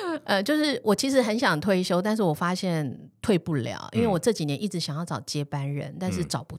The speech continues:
Speaker 1: 到，
Speaker 2: 嗯。
Speaker 1: 啊。那所以呢，转念也刚好那一天我自己发现了自己的一个需求，也发现到社会上这个需求是存在，就是我们接下来促进会会新增一个服务的项目，叫做照顾一些孤老四主的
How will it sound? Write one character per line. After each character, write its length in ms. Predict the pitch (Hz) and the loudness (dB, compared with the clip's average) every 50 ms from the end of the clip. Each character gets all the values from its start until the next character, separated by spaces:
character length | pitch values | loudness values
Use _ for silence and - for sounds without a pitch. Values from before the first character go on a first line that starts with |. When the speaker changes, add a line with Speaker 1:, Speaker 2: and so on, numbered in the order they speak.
| - _ | -10 _
Speaker 1:
到， 220 | - 151 135 170 - _ | -6 -6 -6 -8 -10 _
Speaker 2:
嗯。 100 | 110 95 | -6 -6
Speaker 1:
啊。 180 | 82 71 - - _ _ _ _ - - - - _ _ - | -6 -6 -10 -14 _ _ _ _ -20 -20 -20 -20 _ _ -2
那 80 | 302 | 0
所 220 | 311 - - 202 220 | 0 0 0 0 0
以 140 | 233 202 | 0 0
呢， 340 | 175 165 160 160 160 160 160 160 | 0 -2 -2 -2 -2 -2 -4 -2
转 240 | - - 135 143 165 | 0 -2 0 0 0
念 180 | 214 220 196 | -2 0 0
也 120 | 165 151 147 | 0 0 -2
刚 200 | - - 202 214 | -2 -4 -4 -2
好 160 | 208 156 135 | 0 -2 0
那 100 | 143 170 | 0 -2
一 60 | 175 | -4
天 180 | 170 - 185 175 | -2 -4 -4 -2
我 100 | 165 135 | -2 -2
自 140 | 131 - 180 | -2 -2 -4
己 160 | 165 143 135 | -4 -4 -6
发 180 | - 156 156 | -4 -4 -6
现 140 | 160 - 165 | -4 -4 -6
了 140 | 147 147 143 | -6 -6 -8
自 120 | 139 - | -8 -10
己 140 | 180 156 139 | -8 -8 -8
的 80 | - - | -8 -10
一 80 | 131 | -10
个 100 | - 160 | -8 -8
需 240 | 147 - - - 175 | -6 -6 -4 -4 -4
求， 200 | 170 - - 139 | -4 -4 -4 -4
也 100 | 131 113 | -4 -4
发 160 | 139 180 165 | -4 -4 -4
现 160 | 165 147 165 160 | -2 -2 -4 -4
到 160 | 160 156 160 | -2 -2 -2
社 220 | - - 240 262 | 0 2 2 2
会 100 | 247 226 | 2 0
上 160 | 208 220 196 | 0 -2 -4
这 80 | 185 185 | -4 -4
个 60 | 160 | -4
需 120 | 151 160 165 | -4 -6 -8
求 160 | - - 143 | -6 -8 -8
是 140 | 139 - 160 | -8 -8 -8
存 240 | - - 104 82 | -8 -8 -10 -10
在， 240 | 104 - 147 117 - | -8 -8 -8 -8 -6
就 80 | 160 185 | -6 -6
是 240 | 175 - 185 160 139 - - - - - _ | -4 -4 -4 -4 -4 -6 -14 -20 -20 -14 _
我 80 | - 175 | -4 -2
们 100 | 190 220 | -2 0
接 160 | - 294 311 | 0 0 0
下 160 | 294 320 277 | 0 0 0
来 80 | 214 196 | 0 0
促 160 | - - 233 | 0 -2 -2
进 220 | 208 - 208 202 | -2 0 -2 0
会 140 | 208 202 190 | 0 0 2
会 120 | 185 190 | 2 2
新 280 | 175 - - 202 190 190 | 0 0 -2 -2 -4 -2
增 200 | - - 175 175 | 0 0 0 0
一 120 | 175 151 | 0 -4
个 160 | 151 - 151 147 | -2 -2 -4 -4
服 200 | - - 139 139 | -4 -6 -6 -4
务 120 | 170 175 | -4 -2
的 100 | 156 139 | -2 -2
项 300 | 139 - - 156 143 139 | -2 -2 -4 -2 -2 -2
目， 180 | 147 147 131 123 | -2 -2 -2 0
叫 140 | - 170 | -2 -2
做 280 | 165 - 165 151 131 147 - - - - _ _ _ _ | -2 0 0 0 0 -2 -6 -12 -20 -20 _ _ _ _
照 180 | - 240 214 | 0 0 0
顾 280 | 196 - 220 202 190 185 | 0 0 -2 0 0 0
一 60 | 185 | 0
些 200 | 180 - 175 170 | 0 0 -2 -2
孤 440 | 175 - _ - 262 262 269 269 269 | -2 -6 _ 0 0 2 2 2 2
老 280 | 254 214 - - - | 2 2 0 -2 -10
四 380 | 165 - - - - 247 214 185 | -12 -10 -8 -8 -4 -4 -4 -4
主 260 | - - - - - | -4 -8 -14 -14 -14
的 320 | - - - 65 - - | -12 -12 -12 -12 -12 -16